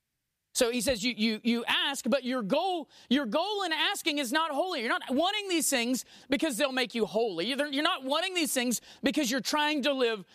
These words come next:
Godward. You're wanting these things in a pursuit of pleasure. And again, this is different. This is not talking about, "I'm praying for things that'll make me happy or give me joy." You should pray for things that bring you joy.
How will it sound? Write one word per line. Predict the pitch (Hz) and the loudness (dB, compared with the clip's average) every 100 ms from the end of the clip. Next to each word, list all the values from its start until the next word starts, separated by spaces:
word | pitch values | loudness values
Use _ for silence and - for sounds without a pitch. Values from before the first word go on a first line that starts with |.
| - 180 | -6 0
Godward. | 202 285 392 320 226 202 190 | 2 2 0 0 -2 -2 0
You're | 349 320 | 0 0
wanting | 285 381 359 | 0 0 0
these | 311 202 | 0 2
things | 254 226 | 0 0
in | 269 269 | 0 0
a | 262 | 0
pursuit | - 247 - 392 370 - - _ - | -2 -2 2 2 2 0 -10 _ -2
of | 240 247 254 254 - _ _ | 0 2 0 -4 -10 _ _
pleasure. | - 330 427 214 226 - _ _ _ _ 311 | 0 0 0 -2 -4 -4 _ _ _ _ -2
And | 339 | 2
again, | 370 320 | 2 0
this | 381 | 0
is | 381 269 | 0 0
different. | 214 392 370 330 285 - - | 0 0 0 -2 -2 -8 -4
This | 262 339 | 0 2
is | 392 285 | 0 2
not | 359 403 | 0 0
talking | 330 381 349 | 0 -2 0
about, | 349 302 277 | 0 0 0
"I'm | 330 330 | -2 -2
praying | 233 330 349 | -2 -2 -2
for | 294 | -2
things | 294 302 262 | 0 0 2
that'll | 294 | 0
make | 277 277 | 0 0
me | 269 | -2
happy | 240 277 269 277 254 - - | 0 -2 0 -2 -2 -6 -2
or | 285 | -2
give | 196 294 233 | 0 0 2
me | 269 208 | 0 2
joy." | 359 294 | 2 2
You | 233 262 | 0 -2
should | - 381 392 - | 0 0 0 0
pray | 311 | 0
for | 311 311 | 0 -2
things | 285 285 226 | 0 0 0
that | 269 | -2
bring | 208 240 | 0 0
you | 240 | 0
joy. | 214 359 254 165 | 0 0 0 -4